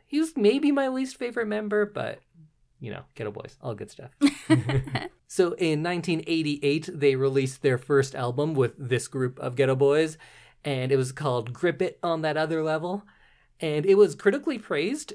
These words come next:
Speaker 1: and condemned by the media, and it started a subgenre of hip-hop called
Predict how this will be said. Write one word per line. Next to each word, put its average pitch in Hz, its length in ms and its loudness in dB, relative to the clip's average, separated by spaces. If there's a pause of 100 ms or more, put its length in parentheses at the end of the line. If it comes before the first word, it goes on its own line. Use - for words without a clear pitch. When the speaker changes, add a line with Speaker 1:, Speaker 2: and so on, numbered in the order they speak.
Speaker 1:
and 135 340 -2
condemned 131 480 0
by 123 140 2
the 117 100 -4
media, 147 680 -4
and 180 140 0
it 170 140 -2
started 170 640 -4
a 131 200 -2
subgenre 135 920 -4
of 127 140 -6
hip-hop - 560 -10
called 120 300 -6